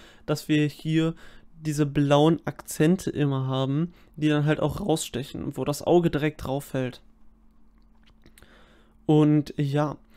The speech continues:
gehen wir mal auf die Bewerbung ein. Im allerersten Abschnitt hab ich, ähm, erstmal geschrieben, was, was meine Motivation ist. Also da solltet ihr immer erst schreiben, warum ihr euch für ausgerechnet diese Stelle bewerbt.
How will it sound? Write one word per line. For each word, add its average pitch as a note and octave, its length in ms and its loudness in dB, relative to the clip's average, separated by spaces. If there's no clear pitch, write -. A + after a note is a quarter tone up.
gehen E3 300 2
wir G3 80 2
mal F3 180 4
auf E3+ 100 -2
die E3 100 0
Bewerbung C#3+ 680 -2
ein. C#3+ 300 2
Im C#3 200 0
allerersten F3+ 420 -2
Abschnitt E3+ 560 -2
hab D3+ 220 -6
ich, - 360 -6
ähm, C#3+ 540 -4
erstmal D#3 340 0
geschrieben, D#3 720 0
was, D3 320 -6
was D3+ 180 -4
meine D#3 180 0
Motivation D3 760 -4
ist. - 200 -14
Also C#3 240 -4
da D3 120 -2
solltet D#3+ 340 -2
ihr - 80 -6
immer D#3+ 260 2
erst D3+ 280 -4
schreiben, C#3+ 340 -2
warum D3 500 0
ihr D#3 240 -2
euch D3 260 -2
für C#3+ 440 -4
ausgerechnet D3 720 -4
diese E3+ 240 -2
Stelle D3+ 280 0
bewerbt. C3+ 640 -8